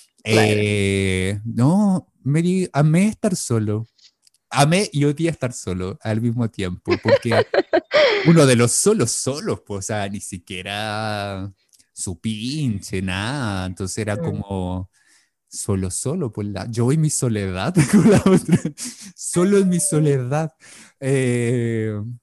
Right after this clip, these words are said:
Speaker 2: entonces yo creo que eso amé un poco, estar solo, darme cuenta de que,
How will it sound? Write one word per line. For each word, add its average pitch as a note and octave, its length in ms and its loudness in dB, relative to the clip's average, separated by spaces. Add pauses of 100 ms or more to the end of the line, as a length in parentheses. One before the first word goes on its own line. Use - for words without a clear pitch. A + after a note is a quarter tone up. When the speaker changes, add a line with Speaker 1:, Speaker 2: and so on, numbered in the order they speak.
Speaker 2:
entonces C#3 300 -6
yo G3 60 -2
creo F#3+ 180 -4
que F3 260 -6
eso G#3 260 -6
amé C3+ 380 -2
un G#2 200 -4
poco, F#2+ 340 -10
estar A2+ 420 -8
solo, A#2+ 640 -4
darme A#2 260 -2
cuenta A#2+ 280 -4
de A2+ 200 -4
que, G#2 640 -4